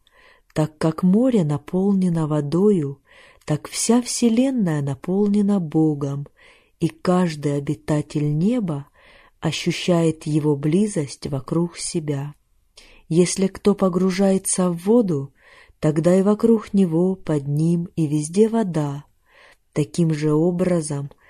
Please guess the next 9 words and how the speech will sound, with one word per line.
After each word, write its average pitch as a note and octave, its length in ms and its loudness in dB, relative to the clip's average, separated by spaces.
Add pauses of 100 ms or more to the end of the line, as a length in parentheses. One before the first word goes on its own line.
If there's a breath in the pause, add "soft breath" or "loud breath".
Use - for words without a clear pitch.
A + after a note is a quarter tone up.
(240 soft breath)
ощущаем D#3+ 760 -2
мы D3+ 200 -2
в C#3+ 80 -4
небе E3 400 0
близость D#3+ 600 -2
Божию. D3 680 -4 (720 soft breath)
Как - 300 -8
воды E3+ 340 2
океана E3 840 0